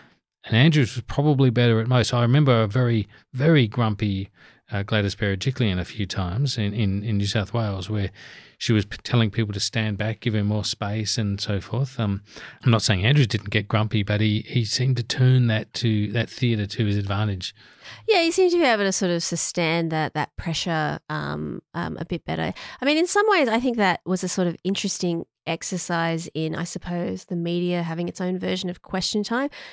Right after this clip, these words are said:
Speaker 2: i e a bit that people see probably not actually to the benefit of people, what people might think about the actual institution and its job.
Speaker 1: Yeah, some of the
Speaker 2: Um,
Speaker 1: analysis got a bit unsophisticated, I think. So
Speaker 2: Yeah.
Speaker 1: people who were,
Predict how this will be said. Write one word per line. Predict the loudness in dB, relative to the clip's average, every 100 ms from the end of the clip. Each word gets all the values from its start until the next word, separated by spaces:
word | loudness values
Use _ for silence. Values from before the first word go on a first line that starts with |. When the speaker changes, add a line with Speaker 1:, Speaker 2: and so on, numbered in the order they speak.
| -8 0
Speaker 2:
i | 2 4
e | 2 2
a | 0
bit | 2 0 2
that | -2 0
people | 0 0 -2
see | -4 0 2 2
probably | -2 -4 -4 -2 -2 -2
not | -2 -4 -8 _
actually | -10 -6 -6
to | -6 -4
the | -6
benefit | -6 -6 -6 -4 -4 -4 -4
of | -4 -4
people, | -4 -4 -4
what | -4 -4 -4
people | -8 -6
might | -8 -8
think | -8 -8 -6
about | -10 -8
the | -8
actual | -8 -8 -10 -10 -12 -20 -20 _ -4
institution | -2 -2 -6 -4 -4 -2 -2 -2
and | -2
its | -4 -6 -10 -10 -12 -14 -8
job. | -6 -4 -4 -6 -8 -18 -20 -20 -20 -2
Speaker 1:
Yeah, | 4 6
some | 6 6
of | 8
the | 8
Speaker 2:
Um, |
Speaker 1:
analysis | 8 6 4 2
got | 2 0
a | 2
bit | 2
unsophisticated, | 2 0 0 -2 0 0 2
I | -2
think. | -4 -6 -2
So | 2
Speaker 2:
Yeah. | 4 6 6
Speaker 1:
people | 4 4
who | 4
were, | 4 0